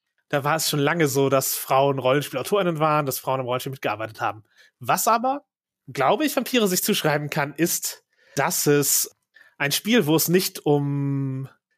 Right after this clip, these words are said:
Kampf als Lösungsmöglichkeit geht, in den Mittelpunkt gestellt hat und da eben auch durch die Prominenz, die das Spiel erfahren hat, Leuten gezeigt hat, es gibt auch andere Arten von Rollenspiel, die eben,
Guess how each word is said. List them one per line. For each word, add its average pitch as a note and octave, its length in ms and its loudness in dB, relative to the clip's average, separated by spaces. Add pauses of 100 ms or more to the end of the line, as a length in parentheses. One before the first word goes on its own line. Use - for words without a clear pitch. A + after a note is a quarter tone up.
(160)
Kampf - 560 -6
als C#3 260 0
Lösungsmöglichkeit B2+ 840 -2
geht, - 460 -2 (400)
in G#3 140 0
den C#4+ 80 2
Mittelpunkt A#3 320 0
gestellt - 300 -4
hat - 220 -4 (440)
und D#3 840 2 (460)
da E3 220 0
eben E3+ 240 0
auch - 240 -2 (440)
durch E3 220 -2
die - 80 -2
Prominenz, D#3 460 0
die D#3+ 80 2
das D3 80 2
Spiel - 160 -6
erfahren D#3 480 -2
hat, - 360 -4 (200)
Leuten E3 240 2
gezeigt D#3 420 -2
hat, - 80 -4
es - 120 -6
gibt G3+ 120 -4
auch E3 100 -2
andere E3+ 260 -4
Arten - 200 -4
von - 140 -12
Rollenspiel, A#2+ 680 -4 (460)
die D3+ 320 -4
eben, C3 480 -2